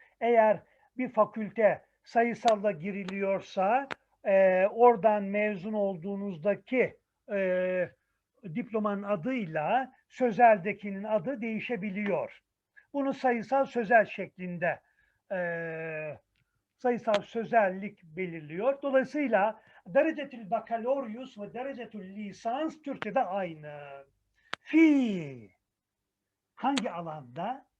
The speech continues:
Hangi alanda ya da fakültede, hangi bölümde? Fi kulliyetül ulumul idariye vel iktisadiyye. Ha, o zaman ne diyeceğiz ona?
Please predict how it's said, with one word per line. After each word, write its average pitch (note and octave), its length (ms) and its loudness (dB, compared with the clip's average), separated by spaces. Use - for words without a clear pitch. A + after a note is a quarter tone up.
Hangi A3 340 -6
alanda D3 400 -12
ya D#3+ 240 -8
da C#3+ 60 -10
fakültede, D3 720 -12
hangi D#3+ 380 -12
bölümde? C3+ 580 -12
Fi A3+ 460 -10
kulliyetül A#3+ 460 -12
ulumul G3 480 -8
idariye G#3 920 -8
vel F3 120 -10
iktisadiyye. G3 1200 -10
Ha, A#3+ 100 -6
o D#4 100 -4
zaman C4 260 -2
ne C4 140 -6
diyeceğiz F3+ 360 -6
ona? A3 380 -4